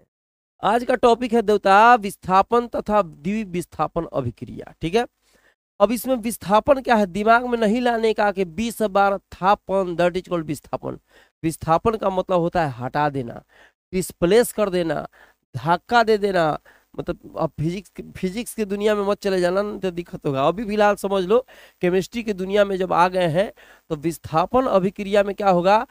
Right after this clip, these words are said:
अस-, स्थान बदल जाएगा। जैसे मान लो कि एग्जांपल एक ले लेते हैं, मान लीजिए कि यहाँ पे एक हो गया लोहे का कांटी, ये कांटी ले लेते हैं, एक लोहे का कील ले लो, ये लोहे का कील है, ठीक है,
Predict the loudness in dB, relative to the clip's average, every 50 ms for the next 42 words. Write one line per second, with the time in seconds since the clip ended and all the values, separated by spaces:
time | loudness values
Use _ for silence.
0 | _ _ _ _ _ -2 -2 -2 -2 -4 _ _ _ -4 -4 -4 -4 _ -6 -2
1 | 0 2 2 2 0 0 -2 -2 -2 -4 -4 -6 -6 -8 -10 -12 -14 -16 -16 -20
2 | _ _ _ _ _ _ _ -6 -6 -4 -4 -4 -2 0 0 0 0 2 0 0
3 | 0 0 -4 -6 -6 -6 -2 0 0 0 0 0 -2 -4 -4 -4 -4 -2 -2 -2
4 | -2 -4 -8 -8 -6 -4 -2 -2 -2 -4 -4 -6 -12 _ _ _ _ _ _ -2
5 | 0 0 2 0 0 -2 -4 -8 -6 -4 -4 -4 -4 -6 -4 -2 -2 -2 0 -2
6 | -2 -2 -2 -2 -2 0 -2 -4 -6 -6 -6 -6 -6 -6 _ -8 -6 -6 -6 -6
7 | -4 -2 -2 -2 -2 -2 -4 -4 -4 -2 -2 -2 -4 -6 -6 -6 -6 -8 -8 -8
8 | _ -10 -10 -10 -10 -12 -14 -16 -16 -16 -18 _ _ -16 -16 -14 _ -10 -8 -8
9 | -8 -8 -8 -8 -8 -8 -10 -12 -14 -16 -16 _ _ _ _ _ _ _ _ -20
10 | -18 -14 -12 -10 -8 -6 -6 -6 -8 -8 -12 -16 -16 _ _ -12 -10 -10 -10 -12
11 | -14 -16 -18 -20 _ _ _ _ _ _ _ _ _ _ _ _ _ _ _ -14
12 | -12 -10 -8 -8 -8 -6 -8 -8 -10 -10 -14 -14 _ _ -12 -12 -10 -10 -12 -14
13 | -18 -20 _ _ _ _ _ _ _ _ -10 -10 -10 -10